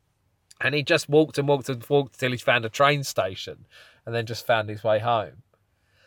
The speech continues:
But we, we ripped him apart for that for years. Like, even now we'd probably make it,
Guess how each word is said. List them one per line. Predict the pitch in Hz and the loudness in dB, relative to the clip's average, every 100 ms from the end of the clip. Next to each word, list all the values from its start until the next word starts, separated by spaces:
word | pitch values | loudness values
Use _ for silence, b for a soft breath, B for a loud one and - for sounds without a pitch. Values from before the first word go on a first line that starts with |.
| _ _ _ | _ _ _
But | 226 190 | -10 -6
we, | 247 - _ - | -8 -8 _ -10
we | 254 294 | -8 0
ripped | 302 - | 0 0
him | 196 | -2
apart | 170 - 254 277 - | -2 0 4 4 4
for | - 120 | -2 -8
that | 82 - - _ _ _ - | -8 -14 -18 _ _ _ -14
for | - | -4
years. | 190 156 196 302 320 202 101 - - - - | -4 -4 0 2 4 2 0 -10 -12 -12 2
Like, | 202 247 | 4 6
even | 330 233 190 160 | 6 4 0 4
now | 254 294 | 8 8
we'd | 185 135 - | 6 0 0
probably | 139 113 107 104 104 101 _ - | -2 -2 -6 -8 -10 -12 _ -2
make | 123 113 | -2 -2
it, | 117 | -10